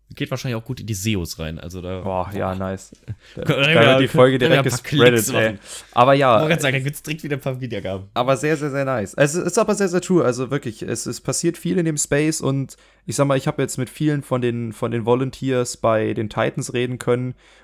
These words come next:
Speaker 2: und viele haben keine sehr akkurate Vorstellung vom Markt. Und wirklich, bevor man sich in so einen Markt reinstürzt, das gilt aber für jeden Arbeitsmarkt, by the way,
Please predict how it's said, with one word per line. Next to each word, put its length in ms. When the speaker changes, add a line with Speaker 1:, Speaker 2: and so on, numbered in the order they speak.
Speaker 2:
und 240
viele 400
haben 300
keine 320
sehr 140
akkurate 440
Vorstellung 520
vom 240
Markt. 340
Und 360
wirklich, 260
bevor 300
man 120
sich 160
in 80
so 80
einen 120
Markt 280
reinstürzt, 540
das 120
gilt 120
aber 100
für 140
jeden 240
Arbeitsmarkt, 480
by 100
the 80
way, 200